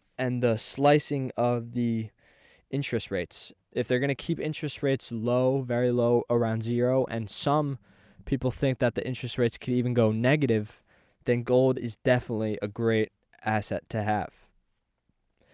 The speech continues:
Massive government spending and low interest rates are good for gold, and that's what we've seen over the past few years, and it's most certainly what we are seeing now.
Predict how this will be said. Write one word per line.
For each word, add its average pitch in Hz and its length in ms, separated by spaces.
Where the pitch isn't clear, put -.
Massive 151 340
government 135 340
spending 123 460
and 113 120
low 123 200
interest - 360
rates 110 220
are 113 60
good 143 260
for - 140
gold, 101 400
and 151 140
that's 147 180
what 156 120
we've 147 180
seen 135 360
over 131 120
the 120 80
past 117 320
few 120 100
years, 110 460
and 123 80
it's - 120
most 135 180
certainly 143 460
what 113 180
we 113 100
are 110 60
seeing 107 380
now. 117 280